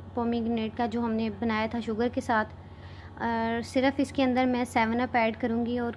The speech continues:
कुछ भी इसके अंदर ऐड नहीं किया गया। चाहें तो थोड़ा सा lemon use कर लें आप। और ये भी ready है। और ये third वाला जो है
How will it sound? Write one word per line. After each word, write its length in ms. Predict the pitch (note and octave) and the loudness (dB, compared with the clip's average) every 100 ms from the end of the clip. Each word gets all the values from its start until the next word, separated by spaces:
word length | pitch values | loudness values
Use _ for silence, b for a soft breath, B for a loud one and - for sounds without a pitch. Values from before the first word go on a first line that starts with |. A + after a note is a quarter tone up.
| - | -4
कुछ 220 | B3+ - | -6 -2
भी 100 | C4 | -2
इसके 220 | B3 C4 | -2 -2
अंदर 260 | A#3 A3+ A3 | 0 0 0
ऐड 180 | A3 | 0
नहीं 280 | A3+ A3+ B3 | 0 2 0
किया 220 | A3+ A#3 A3 | 0 0 -2
गया। 220 | A3+ A3 A3+ - - B B - | -2 -2 -4 -10 -16 B B -4
चाहें 240 | B3 A#3+ | 0 2
तो 100 | C4 | 2
थोड़ा 220 | C4 B3+ B3 | 0 2 2
सा 140 | B3+ | 2
lemon 400 | A#3 A3 A#3 B3 | 0 2 2 0
use 260 | A#3+ A#3+ - | 0 -2 -2
कर 160 | A#3 | -2
लें 240 | A3+ B3 B3 | 0 0 0
आप। 160 | A3 - - - - - | -2 -4 -14 -18 -16 -10
और 60 | A3 | -6
ये 180 | G#3+ | -4
भी 140 | A3 B3 | -2 -2
ready 340 | A3+ A3 A#3 | -2 -2 -2
है। 200 | A#3 A3+ - - - - - - - - _ _ _ - | -2 -4 -8 -16 -16 -16 -16 -16 -18 -20 _ _ _ -10
और 140 | B3+ B3+ | -2 -2
ये 200 | A#3 C4+ | 2 0
third 300 | B3+ B3 B3+ | 4 4 4
वाला 260 | B3+ B3 B3+ | 2 4 2
जो 140 | B3 | 2
है 200 | A#3+ A#3+ | -2 -4